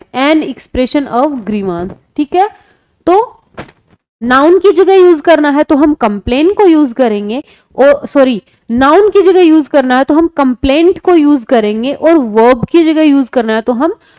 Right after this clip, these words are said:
कंप्लेन को यूज़ करेंगे। ठीक है, Next word आपका है canon और canon।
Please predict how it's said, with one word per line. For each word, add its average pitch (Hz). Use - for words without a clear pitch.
कंप्लेन 311
को 285
यूज़ 208
करेंगे। 180
ठीक 277
है, 403
Next 302
word 359
आपका 269
है 311
canon 294
और 359
canon। 214